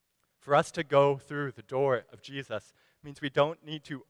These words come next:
only believe Jesus, although we should, but we need to believe in Jesus. Do you have that confidence in Jesus? Do you have that commitment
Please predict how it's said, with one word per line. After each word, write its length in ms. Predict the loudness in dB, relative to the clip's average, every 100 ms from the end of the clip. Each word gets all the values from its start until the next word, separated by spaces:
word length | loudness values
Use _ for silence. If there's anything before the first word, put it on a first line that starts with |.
| _
only 460 | 0 0 -2 -8 -10
believe 580 | -6 -6 -6 -10 -10 -10
Jesus, 500 | -14 -14 -10 -10 -12
although 200 | -18 -18
we 120 | -18
should, 420 | -16 -12 -10 -10 -10
but 180 | -12
we 120 | -12 -16
need 300 | -16 -18 -18
to 160 | -20
believe 800 | -14 -8 -8 -8 -18 -18 -18 -20 _ _ _ _ -16
in 420 | -12 -12 -14 -18 _ _ _ _ _ _
Jesus. 340 | -20 -20 -20 _ _ _ _ _ -20 -20 _ _ _ _ _ _ _ _ _ _ _ _ _ _ _ _
Do 80 | -8
you 80 |
have 320 | 0 2 2 2
that 460 | 0 0 _ _
confidence 960 | -18 -6 -4 -4 -10 -12 -12 -14 -20 _ _
in 200 | -20 -20
Jesus? 560 | -20 -20 -20 -20 -20 -20
Do 80 | -20
you 120 | -12
have 240 | -8 -6
that 200 | -4 -6 -8 _ _
commitment 840 | -12 -10 -10 -14 -16 -16 -18 -18